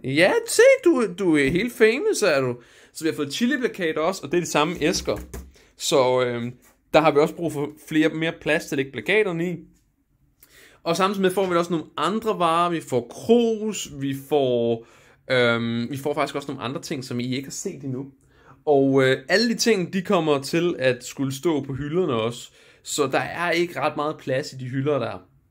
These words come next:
Så, øh, det bliver rigtig lækkert at erstatte det. Og så har vi også det bord her i midten. Det vil vi også rigtig, rigtig gerne af med, for det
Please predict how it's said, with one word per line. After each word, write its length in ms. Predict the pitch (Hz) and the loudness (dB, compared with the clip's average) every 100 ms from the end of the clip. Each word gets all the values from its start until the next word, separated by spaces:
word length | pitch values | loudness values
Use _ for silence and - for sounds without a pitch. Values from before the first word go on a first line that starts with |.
| - | -12
Så, 320 | - 139 135 | -4 -2 0
øh, 200 | 131 139 | -2 -4
det 80 | 202 | -2
bliver 160 | 226 | 0
rigtig 220 | 226 247 | -2 -4
lækkert 320 | 233 220 247 226 | 0 0 0 -2
at 60 | |
erstatte 480 | 170 - 208 220 202 | -4 -2 -2 -2 -6
det. 100 | 208 - - - | -8 -8 -20 -14
Og 80 | - | -8
så 80 | 196 | -2
har 140 | 226 | 0
vi 60 | 220 | 0
også 120 | 226 | -2
det 100 | 247 240 | -4 -4
bord 220 | 269 262 | 2 2
her 120 | 240 220 | 4 2
i 60 | |
midten. 520 | 202 208 277 214 135 - _ _ _ _ _ _ _ _ _ _ _ - _ _ _ - | 2 0 0 -4 -12 -12 _ _ _ _ _ _ _ _ _ _ _ -20 _ _ _ -2
Det 120 | 233 | 2
vil 160 | 247 196 | 4 6
vi 60 | |
også 280 | 202 254 - 170 | 6 6 2 -2
rigtig, 340 | 196 247 254 202 | 0 0 -2 0
rigtig 240 | 185 196 | 0 0
gerne 280 | 170 160 180 - - | 0 2 0 -4 -6
af 240 | 196 202 | -2 0
med, 260 | 185 151 160 | 2 2 0
for 140 | - | -4
det 180 | 170 208 | -8 -8